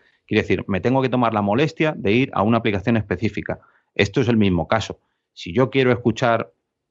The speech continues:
mm, Concepto Sentido, pues me tengo que ir a la aplicación de iVoox. Ese es el único problemón.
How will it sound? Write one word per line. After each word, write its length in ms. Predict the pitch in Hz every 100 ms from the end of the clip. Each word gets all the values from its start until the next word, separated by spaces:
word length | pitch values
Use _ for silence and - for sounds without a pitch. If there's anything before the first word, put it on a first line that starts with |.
| -
mm, 220 | 107 107
Concepto 460 | 113 113 127 120
Sentido, 540 | 127 127 147 151 233 -
pues 100 | 85
me 120 | 82
tengo 260 | 80 95 104
que 80 | 101
ir 140 | 139 -
a 80 | 90
la 80 |
aplicación 440 | 85 95 - 110 110
de 80 | 92
iVoox. 320 | 98 82 - - -
Ese 440 | 170 165 175 -
es 200 | 127 127
el 120 | 131
único 500 | 143 143 135 131 120 - _ _
problemón. 1000 | 127 117 104 110 110 107 107 107 92 82